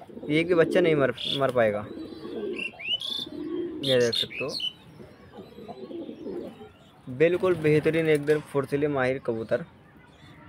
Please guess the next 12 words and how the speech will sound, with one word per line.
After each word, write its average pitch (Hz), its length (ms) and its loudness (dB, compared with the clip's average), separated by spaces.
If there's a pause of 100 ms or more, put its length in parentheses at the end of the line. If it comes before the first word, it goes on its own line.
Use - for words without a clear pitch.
(100)
बेहतरीन। 117 480 2 (720)
अगर 147 220 6
जिस 156 300 -2
किसी 156 260 -2
भाई 151 220 6
को 156 120 -2
भी 156 140 -2
जैसे 151 300 2
कि 151 140 4 (1120)
उड़ान 147 440 6
के 156 120 2
लिए 127 320 4